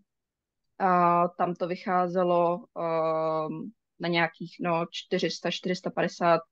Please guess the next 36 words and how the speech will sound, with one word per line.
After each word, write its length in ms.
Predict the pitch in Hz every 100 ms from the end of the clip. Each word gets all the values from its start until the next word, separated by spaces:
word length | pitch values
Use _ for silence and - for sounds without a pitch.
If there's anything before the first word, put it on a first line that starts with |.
| _ _
pět 240 | 240 170
set 120 | 208 196
euro 340 | 180 180 185 180 - - - -
týdně. 520 | 175 185 208 208 214 - _ _ _ -
A 360 | 175 165 170 -
dost 200 | 180 180
často 320 | - 180 -
byly 240 | 170 165 175
pak 200 | 180 196
i 40 |
přes 260 | 190 170 -
časy, 460 | 185 - 185 185
plus 180 | - 170
se 120 | -
může 220 | 175 175 247
počítat 420 | 180 - 180 185
i 80 | 190
z 80 | 175
dýšky. 540 | 175 175 - 190 190
Tady 180 | - 175
v 80 | 180
Irsku, 680 | 160 175 - 175 170 175 -
a 380 | 170 160 156 147
dávají 460 | 185 165 170 170 - _
poměrně 420 | 170 170 - 185
pěkná 320 | 190 156 180 175
dýška, 460 | 180 - - 185 - - - - _
takže 320 | 160 160 175
byla 260 | 170 175 170
mo-, 180 | 170 170
eh, 360 | 147 156 160 160
když 340 | 180 175 190 180
byla 200 | 180 180
nějaká 420 | 175 175 196 180 180
větší 420 | 180 175 - 190 180
akce 600 | 180 - - 180 175